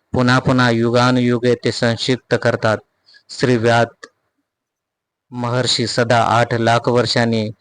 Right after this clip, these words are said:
परिमित प्रतिद्वापारात इहलोकात ते अठरा भागात विपून, विभागून सांगतात. शतकोटी श्लोकात विस्तृत ते पुराण आजही देवलोकात आहे,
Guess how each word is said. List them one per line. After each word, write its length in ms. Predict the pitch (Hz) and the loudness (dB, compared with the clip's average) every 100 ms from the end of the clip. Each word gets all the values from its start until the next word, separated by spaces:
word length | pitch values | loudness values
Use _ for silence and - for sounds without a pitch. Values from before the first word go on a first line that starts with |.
| - _ - | -20 _ -2
परिमित 420 | 131 127 123 120 - | 0 2 2 -2 -2
प्रतिद्वापारात 960 | - 123 131 123 117 113 - 123 120 113 104 - _ _ - | -2 0 0 0 2 0 2 0 2 2 -2 -10 _ _ -10
इहलोकात 640 | 127 120 120 120 117 123 123 - | -6 -2 0 -2 0 0 0 0
ते 60 | |
अठरा 360 | 117 117 127 123 | 2 2 0 0
भागात 440 | 110 113 117 123 - 131 | 0 0 2 0 0 -6
विपून, 480 | 120 120 - 123 113 - - - - | -2 -2 0 -2 -2 -6 -16 -12 -2
विभागून 520 | 123 - 123 127 123 | 0 2 0 2 0
सांगतात. 500 | - 117 113 117 107 - _ _ | 0 -2 0 -2 -2 -6 _ _
शतकोटी 640 | - 135 127 120 123 123 113 | -4 -4 -2 -2 -2 -2 -4
श्लोकात 480 | - 120 - 120 120 120 | -2 -2 0 0 0 -2
विस्तृत 420 | 117 110 - 120 113 _ - - _ - | -4 -2 -2 -2 -2 _ -20 -20 _ -2
ते 100 | 127 | -2
पुराण 520 | - 127 123 113 104 - _ _ _ _ _ _ _ _ _ _ - | 0 2 2 0 -2 -12 _ _ _ _ _ _ _ _ _ _ -4
आजही 500 | 123 120 123 120 120 | -2 0 0 0 0
देवलोकात 600 | 120 120 117 113 117 117 | 2 2 2 2 2 2
आहे, 280 | 113 107 104 | 0 0 -4